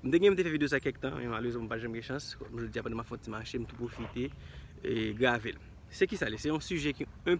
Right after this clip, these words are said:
ti pe delika. Mwen di delika paske, euh,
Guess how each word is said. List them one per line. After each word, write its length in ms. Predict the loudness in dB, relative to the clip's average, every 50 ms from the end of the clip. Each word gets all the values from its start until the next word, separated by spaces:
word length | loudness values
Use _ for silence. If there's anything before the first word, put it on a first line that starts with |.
| 2
ti 200 | -6 -4 -4 -4 -2
pe 260 | 0 4 6 6 6 6 0 -16 -14 -10
delika. 560 | 6 10 10 10 10 8 2 0 0 -2 -2 -2 -12 -16 -16 -16 -16 -8 0
Mwen 160 | 4 4 4
di 80 | 4 4
delika 380 | 4 4 4 4 4 2 2 2
paske, 460 | 2 -2 -2 -4 0 2 4 4 4 0 -2 -10 -16 -14 -14 -14 -14 -16 -16 -16 -16 -16 -8 0
euh, 760 | 4 6 8 10 10 8 8 8 8 8 8 6 6 6 4